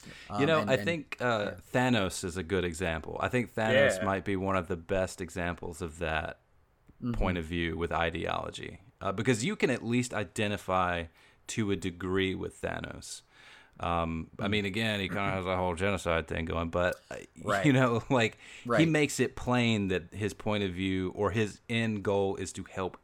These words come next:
Speaker 1: everyone.
Speaker 2: Right.
Speaker 1: But then that whole, that whole point of, you know, becoming the bad guy is made evident, uh, to the audience. Um, and eventually, I think Thanos realizes it himself that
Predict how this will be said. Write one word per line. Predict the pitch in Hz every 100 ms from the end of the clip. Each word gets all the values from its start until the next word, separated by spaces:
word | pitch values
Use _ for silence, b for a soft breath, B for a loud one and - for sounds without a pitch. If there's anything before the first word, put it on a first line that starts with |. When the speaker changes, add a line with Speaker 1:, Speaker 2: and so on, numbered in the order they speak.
| -
Speaker 1:
everyone. | 107 107 107 90 87 85 82 80 92 95 B B B
Speaker 2:
Right. | 110 98
Speaker 1:
But | 110 113
then | 101 113 107 104 - -
that | 98 107 95
whole, | - 120 113 104 98 - _ - _ _ _ _ -
that | 117 101 104
whole | 95 123 117
point | 98 - - 151 110 95 - _ -
of, | 95 90 87 - -
you | 98
know, | 92 90
becoming | 90 101 - 120 127 107
the | 95
bad | 82 87 85 90
guy | 87 87
is | 87
made | 90 85
evident, | - 113 101 87 - b b b b b
uh, | 92 87 85
to | - 123
the | 110
audience. | 107 131 98 82 - - - B B B B
Um, | 92 90 87 85 82 _ _ -
and | 113 107
eventually, | 92 135 - 113 92
I | 85
think | - 85 -
Thanos | - 85 82 82
realizes | 87 87 85 87 80 80
it | 85
himself | 87 80 95 95 82 -
that | 87 -